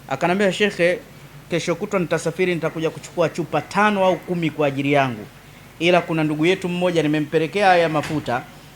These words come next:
alivyopaka tu akasema mafuta mazuri. Sehemu ikikuma ukipaka, panaacha. Ukiwa na mandoto ma-," ni kweli bwana, haya mafuta mazuri. Yaani siyasemei,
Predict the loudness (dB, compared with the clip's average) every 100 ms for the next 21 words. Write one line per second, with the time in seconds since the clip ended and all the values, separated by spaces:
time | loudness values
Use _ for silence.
0 | -10 0 2 4 2 2 2 2 2 0
1 | 0 -2 -2 -2 -2 -2 -4 -2 -2 -2
2 | -4 0 2 2 0 -6 -18 -20 -20 -18
3 | 0 4 6 6 2 -2 -2 0 0 0
4 | 0 2 2 2 6 6 8 6 4 2
5 | -2 -6 -10 -20 -20 -18 -4 0 4 6
6 | 6 4 2 2 0 0 0 0 0 0
7 | 0 0 0 0 -2 -4 -6 -4 -4 -6
8 | -8 -8 0 2 2 0 -2 -2 -2 -2
9 | 2 2 0